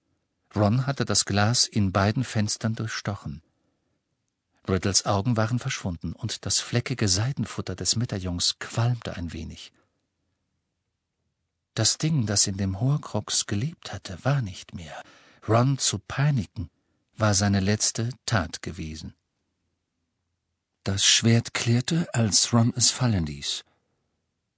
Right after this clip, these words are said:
Er war auf die Knie gesunken, den Kopf in den Armen. Er zitterte, aber Harry war klar, dass es nicht an der Kälte lag.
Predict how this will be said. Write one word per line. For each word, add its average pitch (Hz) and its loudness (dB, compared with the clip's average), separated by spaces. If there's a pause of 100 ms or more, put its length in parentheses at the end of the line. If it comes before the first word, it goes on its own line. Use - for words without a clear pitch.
(120)
Er 117 4
war 123 4
auf 120 0
die - -2
Knie 131 4
gesunken, 95 0 (640)
den 95 2
Kopf - 0
in 110 0
den 107 4
Armen. 95 0 (1200)
Er 110 4
zitterte, - 0
aber 120 4
Harry 139 2
war 117 2
klar, 131 2
dass - 2
es 107 0
nicht 123 2
an 123 2
der 113 0
Kälte 143 -2
lag. 82 -6